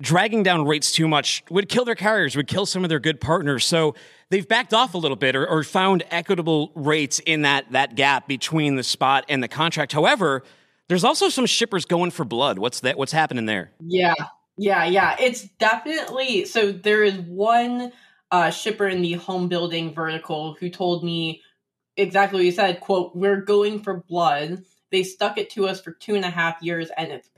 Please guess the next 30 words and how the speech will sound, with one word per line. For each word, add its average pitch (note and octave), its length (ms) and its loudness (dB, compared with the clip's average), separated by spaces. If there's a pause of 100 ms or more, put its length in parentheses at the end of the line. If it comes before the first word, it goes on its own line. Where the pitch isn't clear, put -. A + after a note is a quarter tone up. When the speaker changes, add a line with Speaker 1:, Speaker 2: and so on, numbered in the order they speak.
Speaker 2:
payback D#3 400 -4
time." C#3+ 420 -6 (300)
So F3+ 580 -2 (520)
as G#3 220 2
you A#3 60 -4
can G3+ 140 0
tell, G3 300 2
they're G3 180 2
in F#3+ 80 0
the F3+ 80 -2
home E3+ 220 -6
building A#3+ 380 -2
space. G3 440 0 (600)
They're D4 600 2
a A3 120 2
bit B3+ 200 -6
more B3 180 -2
tied F#3+ 460 0
to F#3+ 140 -2
really F3+ 280 -2
volatile D#3+ 840 -2
demand E3 640 -4
cycles, D3+ 640 -6
more F3+ 240 -2
so E3+ 240 -4
than, D#3+ 280 -4
say, D#3+ 160 -8
someone D3 520 -8
in D#3 340 -10
manufacturing. D#3 1080 -6